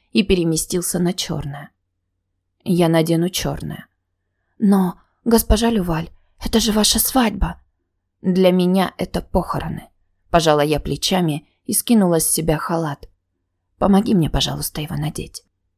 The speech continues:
Горячая ванна привела меня в чувство и помогла освежить голову.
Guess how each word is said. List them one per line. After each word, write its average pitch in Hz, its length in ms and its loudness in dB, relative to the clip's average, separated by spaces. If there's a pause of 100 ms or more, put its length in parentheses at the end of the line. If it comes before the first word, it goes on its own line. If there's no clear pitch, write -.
(480)
Горячая 214 640 2
ванна 202 300 4
привела 175 400 2
меня 170 260 2
в - 80 -10
чувство 226 420 -2
и 160 220 -4
помогла 160 480 0
освежить 165 480 0
голову. 175 480 -2